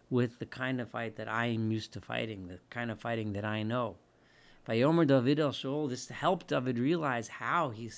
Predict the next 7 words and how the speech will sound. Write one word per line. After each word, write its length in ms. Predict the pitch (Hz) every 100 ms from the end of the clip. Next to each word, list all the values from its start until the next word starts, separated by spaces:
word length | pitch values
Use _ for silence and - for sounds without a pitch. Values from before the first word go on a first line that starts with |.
| -
has 260 | 110 107
to 160 | - 110
approach 500 | - - 117 113 - _ _ _ -
Goliath, 520 | 113 107 101 98 98 -
G-, 120 | 117
D-, 280 | 110 120 120
Goliath. 420 | - 101 107 85